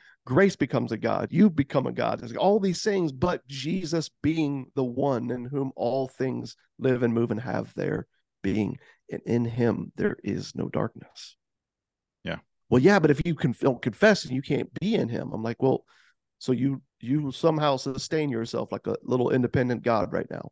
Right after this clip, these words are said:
Speaker 1: without him." Well, well, no, I mean, that's not true. So then where do you exist? Do you exist in him or outside of him? "Well, I guess I exist in him."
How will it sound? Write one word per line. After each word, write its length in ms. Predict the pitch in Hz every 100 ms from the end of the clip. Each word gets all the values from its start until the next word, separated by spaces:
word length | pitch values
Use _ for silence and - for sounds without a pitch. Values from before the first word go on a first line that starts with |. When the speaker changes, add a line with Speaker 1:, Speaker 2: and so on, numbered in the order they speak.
| -
Speaker 1:
without 320 | - - -
him." 160 | - - _ _ _ _ _ _ _
Well, 400 | 180 160 - - _ _ _ _ _ _ _
well, 100 | 123
no, 460 | 120 240 190 101 123
I 60 |
mean, 400 | 127 120 110 110 - _ _ _ _ _ _ _
that's 260 | 156 208 -
not 200 | 104 104
true. 280 | - 110 131
So 180 | 156
then 200 | 135 127
where 140 | 123 139
do 60 | 143
you 140 | 143
exist? 460 | 143 175 - - -
Do 60 |
you 60 | 95
exist 360 | 95 - 101
in 160 | - 113
him 120 | 117
or 60 | 160
outside 380 | 156 175 175 131
of 60 | -
him? 120 | - - _ _ _ _ _ _ _ _ _ _ _ _ _ _ _ _
"Well, 100 | 120
I 100 | 131
guess 180 | 123 -
I 80 | 120
exist 420 | 120 127 135 -
in 140 | 180
him." 180 | 120 -